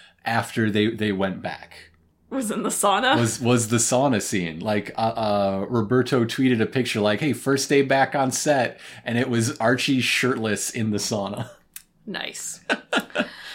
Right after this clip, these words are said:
Speaker 2: Yeah, so they, they talk about that and how they're gonna have their fight.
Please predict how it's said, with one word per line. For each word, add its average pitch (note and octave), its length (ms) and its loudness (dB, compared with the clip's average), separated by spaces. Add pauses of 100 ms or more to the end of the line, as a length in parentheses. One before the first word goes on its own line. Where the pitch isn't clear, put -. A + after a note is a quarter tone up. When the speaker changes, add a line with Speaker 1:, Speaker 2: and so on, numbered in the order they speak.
(260)
Speaker 2:
Yeah, A#3+ 360 2
so - 180 -8
they, B3 260 2
they A#3+ 160 2
talk D4 280 4
about C4 260 2
that B3 320 6
and A3+ 100 -4
how A3+ 140 4
they're A3+ 80 2
gonna A3 160 2
have G#3 140 0
their G#3 100 2
fight. G#3+ 640 4